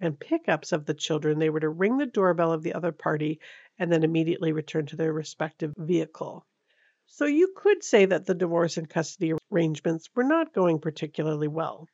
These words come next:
During this time, Rocky joined a support group for men that we're gonna talk about later.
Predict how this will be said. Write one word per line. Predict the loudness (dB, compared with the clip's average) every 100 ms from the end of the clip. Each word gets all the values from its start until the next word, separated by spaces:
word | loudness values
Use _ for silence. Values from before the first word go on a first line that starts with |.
| _ _ _ _ 0
During | 4 4
this | 2 2
time, | 2 2
Rocky | 2 0 -2 -4
joined | 0 0 0
a |
support | -4 -6 _ 0 0 0
group | -2 -2
for | 0 2
men | 4 2 0
that | -2 -4
we're | -4
gonna | -2 -4
talk | -4 -4 -4
about | -6 -6 -6
later. | -4 -4 -4 -10 -14